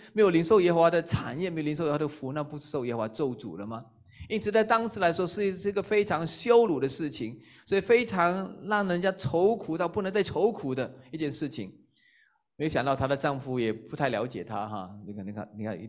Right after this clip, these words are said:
你看她丈夫对她说什么呢？她丈夫就想安慰，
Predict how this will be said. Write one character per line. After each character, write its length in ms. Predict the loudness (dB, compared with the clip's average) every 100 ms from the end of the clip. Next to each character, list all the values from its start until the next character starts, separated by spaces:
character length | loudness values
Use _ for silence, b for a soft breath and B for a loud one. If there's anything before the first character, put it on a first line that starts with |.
| -10
你 60 |
看 100 | -6
她 80 | -4
丈 180 | -4 -4
夫 80 | -4
对 140 | -4
她 100 | -4
说 160 | -4 -6
什 140 | -8
么 80 | -8
呢？ 140 | -10 -12 -20 _ b b
她 80 | -4
丈 220 | 2 2
夫 180 | 2 -4
就 160 | -4 -4
想 160 | -6 -4
安 260 | -2 0 6
慰， 260 | 6 6